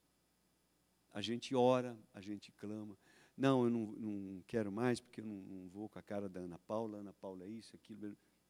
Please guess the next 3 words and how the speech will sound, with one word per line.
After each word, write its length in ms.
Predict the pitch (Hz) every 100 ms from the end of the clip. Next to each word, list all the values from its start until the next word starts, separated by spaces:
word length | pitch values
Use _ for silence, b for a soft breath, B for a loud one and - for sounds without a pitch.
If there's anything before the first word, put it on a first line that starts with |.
| _ _ _ _ _ _ _ - - _ _ 147
Não 140 | 113
dá, 160 | 92 71 _ _ _ _ _
né? 240 | 123 147